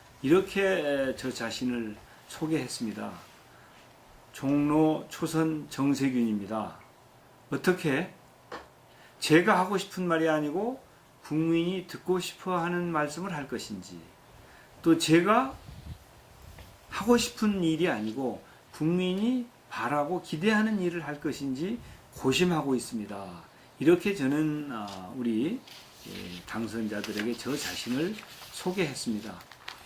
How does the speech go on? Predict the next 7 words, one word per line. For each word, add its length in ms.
앞으로 300
저는 680
이제 220
여러 240
번 220
국회의원을 840
했습니다마는 1000